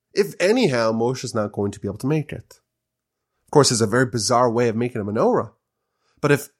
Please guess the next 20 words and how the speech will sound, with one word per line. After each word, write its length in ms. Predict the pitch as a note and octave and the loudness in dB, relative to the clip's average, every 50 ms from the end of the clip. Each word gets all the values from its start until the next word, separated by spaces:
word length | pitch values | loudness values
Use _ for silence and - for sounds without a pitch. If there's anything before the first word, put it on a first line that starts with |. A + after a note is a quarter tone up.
| _ _ | _ _
ultimately 600 | - F3 G#3+ B3 B3+ - A#3 G3 G3 F#3 F3 D#3 D3 | 0 0 2 2 0 0 2 2 2 2 0 0 0
you're 120 | C#3 C#3 | 0 0
going 320 | C3 C#3+ D#3 F3 F#3 F#3 F#3 | 0 2 2 2 2 0 0
to 280 | - F3+ E3 D3+ D3 - _ _ _ _ _ _ | 0 0 0 0 -2 -6 _ _ _ _ _ _
just 240 | - D#3 D3 - - | -4 -2 -2 -2 -2
rely 380 | C3 A#2+ G#2+ A2 C3 D#3 F#3+ | -2 -2 0 0 0 2 2
on 80 | G#3 G3 | 2 2
this 160 | D#3 B2 F#2 | 2 0 0
miracle 420 | A#2+ C3+ D3 E3 F#3+ G#3 G3+ G3 F3 | 2 2 4 4 2 2 0 -2 -2
from 220 | - F3 D#3+ D3 | 0 -2 -2 0
God, 580 | - F#3 G3 A3+ B3 A#3 G3 F3 E3+ E3+ D#3+ - _ _ _ _ _ _ _ _ _ _ | 2 2 2 2 2 2 2 2 2 0 -2 -10 _ _ _ _ _ _ _ _ _ _
have 400 | - - E3 E3 E3+ F3 F3 D3 | -4 0 2 4 4 2 2 2
Moshe 360 | D#3 D#3+ F3 F3+ - - D3 | 2 2 2 2 0 -2 -4
just 400 | A2 A#2 A#2 G#2+ - - - _ | -4 -4 -4 -4 -6 -8 -12 _
chuck 260 | - - F#3+ F#3 F#3+ | -2 -2 -2 0 0
it 80 | - G3+ | 0 0
all 140 | F#3+ F#3+ F#3+ | 2 2 2
into 200 | F3+ F#3 F#3+ F3+ | 2 2 2 0
a 40 | E3 | 0
fire, 640 | - - D#3+ D3+ C#3+ C#3 C3+ C3 C3 B2+ B2+ B2 | 0 0 2 4 4 4 4 4 4 4 2 0